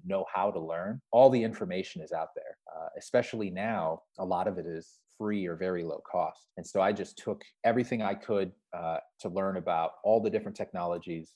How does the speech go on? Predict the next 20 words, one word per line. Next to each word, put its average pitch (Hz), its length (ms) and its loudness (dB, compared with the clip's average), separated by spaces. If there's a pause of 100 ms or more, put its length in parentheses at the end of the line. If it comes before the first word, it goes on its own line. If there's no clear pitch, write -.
to 87 80 -12
be 82 480 -6 (140)
at 101 160 -4
least 117 460 -4 (140)
talk 98 280 2
ready. 92 340 -2 (260)
Uh, 85 240 -4
and 104 300 -2
of 110 80 -12
course, 127 300 2
as 104 120 -6
you 104 80 -4
get 101 160 0
into 123 340 0
it 90 120 0
and 90 100 -10
you 90 120 -4
talk 110 300 0
to 107 60 -6
different 92 300 -8